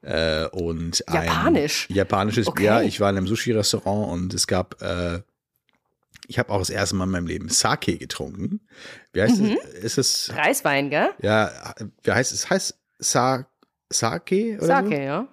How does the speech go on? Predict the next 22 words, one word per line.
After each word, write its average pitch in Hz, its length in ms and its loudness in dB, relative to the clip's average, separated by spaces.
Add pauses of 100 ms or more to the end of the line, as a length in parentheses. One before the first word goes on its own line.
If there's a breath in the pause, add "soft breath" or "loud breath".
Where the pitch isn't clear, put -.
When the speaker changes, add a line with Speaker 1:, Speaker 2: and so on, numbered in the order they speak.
Speaker 2:
Mhm. 226 260 0 (120)
Speaker 1:
Sa-, - 180 -2
Speaker 2:
Ja. 180 160 -2
Speaker 1:
genau, 90 260 -2
ich 78 100 -6 (100)
kenne 107 140 0
das 92 60 -2
hier 107 100 0
nur 95 100 -2
unter 92 260 -6
Sake-Wein. 82 960 -2 (460 loud breath)
Und, 95 460 2
ähm, 92 540 4
Speaker 2:
<laughs> - 20 -8
Speaker 1:
habe 117 160 2
ich 98 60 0
nie, 127 240 6
nie 139 160 4
vorher 127 260 4
getrunken. 127 640 2 (480 loud breath)
Und, 98 440 0
ähm, 95 640 2